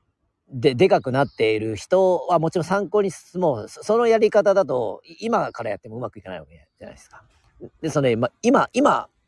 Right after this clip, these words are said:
この人こういうやり方うまくやっていると、伸ばしているみたいな人のやり方を真似すればいいんですよね。で、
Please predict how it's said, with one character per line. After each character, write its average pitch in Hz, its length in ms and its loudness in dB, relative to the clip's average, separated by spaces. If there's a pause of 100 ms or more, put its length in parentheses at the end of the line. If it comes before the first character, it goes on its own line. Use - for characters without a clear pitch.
(2250)
こ 175 160 2
の 175 80 2
人 139 140 -2
こ 143 120 2
う 135 40 6
い - 20 6
う - 20 8
や 127 60 6
り - 20 4
方 131 160 0
う 135 60 2
ま 123 100 -2
く 120 100 -4
や 101 100 -2
っ - 20 -14
て - 420 -4
い 123 100 -8
る 113 100 -6
と、 95 100 -12
伸 123 120 -4
ば 131 120 4
し - 100 -12
て 113 100 -4
い 110 60 -4
る 104 80 -8
み 98 120 -10
た 98 100 -6
い 95 40 -6
な 92 100 -10
人 180 140 -6
の 170 80 2
や 120 80 2
り 104 80 -6
方 98 160 -6
を 92 40 -6
真 98 100 -6
似 101 120 -6
す 104 100 -12
れ 90 60 -6
ば 76 100 -12
い - 20 -14
い - 40 -14
ん - 20 -20
で - 80 -20
す - 80 -20
よ - 60 -20
ね。 165 140 -16 (4000)
で、 151 280 2